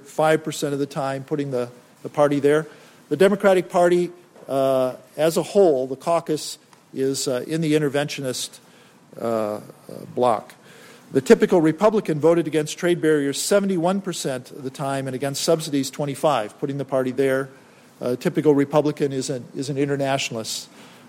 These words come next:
uh, in the Senate. Well, now we can start naming names. And again, this is all available on the website, which I'll,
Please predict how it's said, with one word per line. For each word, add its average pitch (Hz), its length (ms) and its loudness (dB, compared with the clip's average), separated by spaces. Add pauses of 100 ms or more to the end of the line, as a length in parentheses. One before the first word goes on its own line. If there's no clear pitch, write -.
uh, 117 300 0
in 151 120 2
the 131 80 -2
Senate. 123 340 -2 (760)
Well, 156 100 2
now 185 140 8
we 196 100 6
can 170 140 -2
start 170 320 2
naming 151 300 -2
names. 113 440 -6 (320)
And 117 80 -16
again, 131 240 -2
this 139 180 -6
is 123 60 -6
all 151 280 6
available 151 380 2
on 135 160 -4
the 131 80 -2
website, 143 440 2
which 139 180 -6
I'll, 120 280 -2